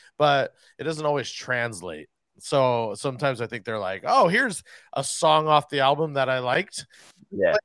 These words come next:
Speaker 1: One, you know, and you're like, "Eh, I don't know about that." So I think I did try and, like, pull it off, but just never worked. So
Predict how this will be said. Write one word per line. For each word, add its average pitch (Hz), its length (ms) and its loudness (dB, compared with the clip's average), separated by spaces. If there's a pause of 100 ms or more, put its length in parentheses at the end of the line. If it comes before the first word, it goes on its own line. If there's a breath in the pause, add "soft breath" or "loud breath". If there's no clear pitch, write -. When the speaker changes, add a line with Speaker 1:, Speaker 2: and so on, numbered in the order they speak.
(240)
Speaker 1:
One, 110 340 -6
you 113 100 -16
know, 147 200 0
and 143 120 -2
you're 127 120 -4
like, 127 200 -4
"Eh, 190 40 -8 (340)
I - 20 -8
don't 196 360 -2
know 135 140 0
about 104 240 -2
that." 92 240 -2 (200 soft breath)
So - 100 -4
I 147 40 0
think 190 160 0
I 180 80 8
did 180 340 4
try 165 200 6
and, 139 140 0
like, 120 260 -4
pull 139 160 -2
it 117 60 -2
off, 120 280 2
but 92 240 -6 (400 soft breath)
just - 140 -18
never 101 200 -4
worked. 92 360 -10 (240)
So 82 280 -10